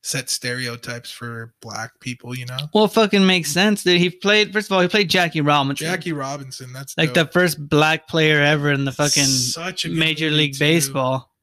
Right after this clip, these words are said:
Speaker 2: right? And then he was the Black Panther, who is, like,
Speaker 1: The first
Speaker 2: the first black hero ever.
Speaker 1: character, yeah. Huge one, too, man.
Speaker 2: Yeah, huge one.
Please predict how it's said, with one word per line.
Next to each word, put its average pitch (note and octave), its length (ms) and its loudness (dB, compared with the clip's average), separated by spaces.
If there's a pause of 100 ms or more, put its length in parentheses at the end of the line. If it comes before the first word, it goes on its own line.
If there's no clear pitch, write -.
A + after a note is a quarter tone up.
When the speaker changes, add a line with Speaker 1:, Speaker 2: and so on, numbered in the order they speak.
Speaker 2:
right? D3 380 0 (580)
And D#3+ 160 2
then E3+ 380 2 (880)
he F#3 140 2
was E3 160 6
the E3 80 2
Black D#3+ 320 2
Panther, D3 760 -2 (600)
who D#3+ 140 2
is, D3 140 2
like, C#3 400 0 (260)
Speaker 1:
The D3+ 80 -14
first D#3 520 -6 (320)
Speaker 2:
the E3 140 -2
first D#3 340 -2
black D#3 380 0
hero D3+ 480 2
ever. C3+ 420 2
Speaker 1:
character, C#3 480 -14
yeah. C3+ 340 -12 (920)
Huge F#3 480 -6
one, C3+ 240 -12
too, D#3 340 -8
man. C3+ 120 -6
Speaker 2:
Yeah, D#3+ 340 0
huge E3 420 2
one. C#3 460 4